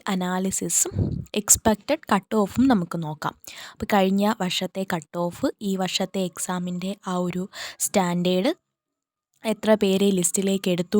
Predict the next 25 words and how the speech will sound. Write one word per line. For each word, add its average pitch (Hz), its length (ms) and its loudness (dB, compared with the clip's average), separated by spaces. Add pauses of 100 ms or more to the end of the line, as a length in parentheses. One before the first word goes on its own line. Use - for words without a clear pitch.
കഴിഞ്ഞ 180 280 0
ഇയർ, 180 280 -2 (120)
എല്ലാം 208 400 4
നോക്കിയിട്ടാണ് 180 680 2
നമ്മുടെ 175 320 2
ക്ലാ-, 180 320 -2
ചാനലിൽ 185 500 4
നമ്മൾ 180 240 2 (140)
പോളുകൾ 180 500 0
ഇട്ടു, 196 260 -6 (400)
Telegram 185 400 2 (120)
ചാനലിൽ. 180 420 0
അപ്പോൾ 226 200 2
അതിൻ്റെയൊക്കെ 214 580 4
ബേസിസിലാണ് 196 720 2
നമ്മൾ 180 280 0
ഇന്നത്തെ 170 240 0
ഒരു 180 200 2
കട്ട് 165 220 -2
ഓഫ് 170 260 2
പറയുന്നത്. 165 480 0 (1080)
അപ്പോൾ 330 240 8
ഏകദേശം 294 760 8
ആ - 60 10
ഒരു 254 180 6